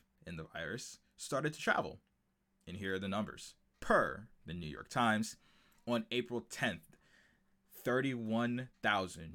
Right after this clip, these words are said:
new cases was the seven-day average, with the highest hit areas being New York City, New Jersey, New Orleans, Atlanta, and Washington, D C. So specifically four states,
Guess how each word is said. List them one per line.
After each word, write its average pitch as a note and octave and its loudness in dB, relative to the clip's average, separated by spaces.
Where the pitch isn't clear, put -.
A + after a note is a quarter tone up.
new A2 0
cases E2 -6
was F2+ -12
the F2 -12
seven-day A2+ 0
average, G2+ -2
with - -16
the C#2+ -12
highest A#2 0
hit - -2
areas D#2 -4
being G2+ -4
New F2 -6
York - -8
City, - -4
New E2+ -8
Jersey, G2+ -2
New A#2+ 2
Orleans, C#2+ -4
Atlanta, G#2+ 0
and F2 -8
Washington, G2 -2
D D#2 -8
C. - -12
So E2 -4
specifically A2+ -4
four F2 -8
states, - -6